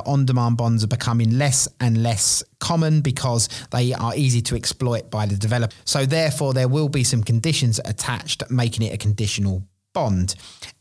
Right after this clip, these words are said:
If you are in a position where you are being asked to put down any form of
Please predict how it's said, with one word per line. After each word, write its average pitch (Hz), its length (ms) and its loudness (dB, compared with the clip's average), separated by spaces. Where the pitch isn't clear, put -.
If 156 200 2
you 185 120 2
are 175 180 2
in 170 80 2
a 156 60 2
position 151 420 2
where 135 140 2
you 135 260 4
are 127 140 0
being 131 260 2
asked 127 360 2
to 131 60 0
put 80 240 -2
down 120 360 0
any 147 220 0
form 131 280 0
of 117 220 -2